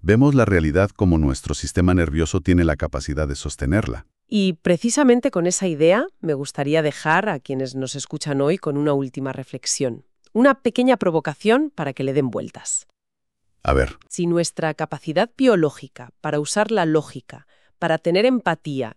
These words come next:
Speaker 2: y para acercarnos a una verdad objetiva depende sí o sí de tener un sistema nervioso en calma y regulado, ¿qué pasa cuando llevamos esto al nivel de toda la sociedad?
Speaker 1: Uf, esa es la gran pregunta.
Speaker 2: Claro. Pensemos en la verdad compartida de nuestra época.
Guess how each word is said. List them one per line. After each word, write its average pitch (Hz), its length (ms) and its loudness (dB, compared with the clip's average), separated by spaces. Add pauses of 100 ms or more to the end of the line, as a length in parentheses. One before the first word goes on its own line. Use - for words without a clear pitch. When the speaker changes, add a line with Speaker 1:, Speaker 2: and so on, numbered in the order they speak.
Speaker 2:
y 175 120 -10
para 147 220 0
acercarnos 170 800 -2
a 147 40 -4
una 147 160 -2
verdad 147 260 -2
objetiva 160 560 -4
depende 160 460 0
sí 208 280 -2
o 170 60 2
sí 233 220 -4
de 190 100 -4
tener 156 260 -2
un 208 80 -2
sistema 208 480 -2
nervioso 165 600 -2
en 143 220 -4
calma 202 420 0
y 165 140 -6
regulado, 143 600 -4 (520)
¿qué 233 100 0
pasa 294 300 -2
cuando 247 180 2
llevamos 160 340 0
esto 208 220 -4
al 254 80 2
nivel 156 220 0
de 156 80 -4
toda 139 200 -2
la 131 120 -6
sociedad? 156 480 -2 (420)
Speaker 1:
Uf, - 360 -6 (280)
esa 98 200 0
es 95 100 0
la 92 160 4
gran 110 260 2
pregunta. 95 560 0 (240)
Speaker 2:
Claro. 156 340 -2 (440)
Pensemos 202 520 2
en 214 140 2
la 175 80 4
verdad 156 240 0
compartida 180 540 0
de 202 80 2
nuestra 139 380 -2
época. 170 420 -4